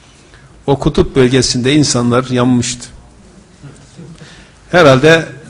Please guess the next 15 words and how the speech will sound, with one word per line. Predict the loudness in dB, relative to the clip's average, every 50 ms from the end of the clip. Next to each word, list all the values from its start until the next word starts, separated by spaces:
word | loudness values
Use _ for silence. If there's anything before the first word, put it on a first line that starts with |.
| -20 -8 -4
mesela | -2 0 2 2 2 2 2
Tromso'da | 2 2 2 4 2 2 2 0 2 2 2
iki | 0 0 2 2 4
ay | 4 4
oruç | 4 2 2 0
tutmaları | -4 -6 -2 -2 0 2 2 0 0 2
lazımdı | 0 0 0 -2 -4 -6 -6
güneşin | -6 -4 -4 -2 -2 -2 -4 -4 -4 -4
batması | -4 -4 -6 -6 -8 -8 -8 -10
için. | -10 -12 -12 -14 -16 -18 -20 -20 -20 -20 -20 _ _ _ -20 -20 -20 -20 -20 _ _ _ _ _ _ _ _ _ -20 -20 -20 -20 -20 -20 -20 -20 -20 -20 -20 -20 -20 -20 -20 -20 -20 -20 -20 -20 -20 -20 -20 -20 -12 -4
Cenab-ı | 0 2 4 4 4 4 4 4
Hak | 2 2 0 -2 -2
güneşin | 0 2 2 2 2 0 0 2
batmasına | 0 0 0 0 0 0 0 0 0 0 2
bağlamıyor. | 2 2 4 2 2 0 -2 -4 -6 -10 -12 -12 -12 -14